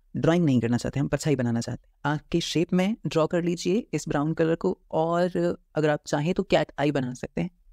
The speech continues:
This is what I am trying to do, I am trying to make an almond shape, जो कि साइड से थोड़ा सा उठा हुआ हो। अब अगर आप all matte चाहते हैं, तो आप मैट रख सकते हैं। अगर आप शिमरी चाहते हैं, तो आप शिमरी रख सकते हैं। यहाँ पर आप थोड़ी वैरायटी देखेंगे, क्योंकि ये जो पार्ट है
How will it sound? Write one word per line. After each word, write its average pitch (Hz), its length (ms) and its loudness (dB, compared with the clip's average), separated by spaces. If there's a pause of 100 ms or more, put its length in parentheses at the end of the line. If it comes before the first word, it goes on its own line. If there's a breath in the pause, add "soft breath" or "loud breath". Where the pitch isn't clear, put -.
(240)
This 165 140 2
is 170 80 2
what 147 100 2
I 147 80 2
am 147 100 -2
trying 147 200 0
to 147 80 -2
do, 165 160 0
I 147 80 2
am 147 100 0
trying 139 200 -2
to 147 80 0
make 147 180 0
an 151 40 -2 (120)
almond 175 320 0
shape, 165 240 0
जो - 100 -4
कि 175 100 -2
साइड 160 340 2
से 170 140 -2
थोड़ा 151 180 2
सा - 120 -6
उठा 143 300 -4
हुआ 127 240 -2
हो। 151 160 -14 (260)
अब 196 140 6
अगर 165 240 0
आप 160 120 -2 (120)
all 202 200 4
matte 185 240 0
चाहते 170 360 -2
हैं, 190 160 -4 (240)
तो 226 400 4 (160)
आप 139 180 -2
मैट 139 260 0
रख 147 100 -2
सकते - 280 -4
हैं। 165 220 -2
अगर 147 200 2
आप 139 100 0
शिमरी 196 320 0
चाहते 175 320 0
हैं, 180 240 0
तो - 80 0
आप - 120 -4
शिमरी - 280 -8
रख 139 120 -4
सकते - 280 -10
हैं। 185 100 -6 (220)
यहाँ 190 220 4
पर 247 160 2
आप 185 220 0
थोड़ी 180 140 4
वैरायटी 156 340 2
देखेंगे, 151 440 2
क्योंकि 175 320 0
ये 190 420 2
जो 175 140 0
पार्ट 143 320 -4
है 147 160 -4